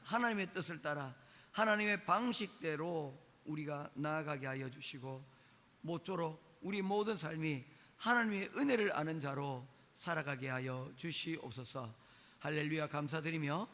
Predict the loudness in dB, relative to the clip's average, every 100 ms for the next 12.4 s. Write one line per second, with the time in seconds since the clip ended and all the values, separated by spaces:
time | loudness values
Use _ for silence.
0 | -16 -20 -20 -6 2 2 2 0 0 -2
1 | 0 2 2 0 -4 -4 -2 -2 -2 -4
2 | -4 -4 -4 -6 -12 -20 -18 -6 -4 -2
3 | -4 -2 -4 -4 -2 -2 0 0 0 -2
4 | -4 -4 -4 -2 0 0 -2 -16 -20 -20
5 | -20 -18 -8 -4 -4 -2 0 0 0 -6
6 | -16 -20 -20 -20 -20 -6 0 2 2 2
7 | 2 2 -2 -4 -4 0 2 0 0 0
8 | -2 -4 -10 -20 -20 -20 -2 0 2 2
9 | 0 -4 -4 -4 0 0 0 -2 -4 -2
10 | -2 -4 -4 -2 -4 -6 -16 -20 -20 -20
11 | -10 0 2 4 2 2 0 0 0 -2
12 | -2 -2 -4 -6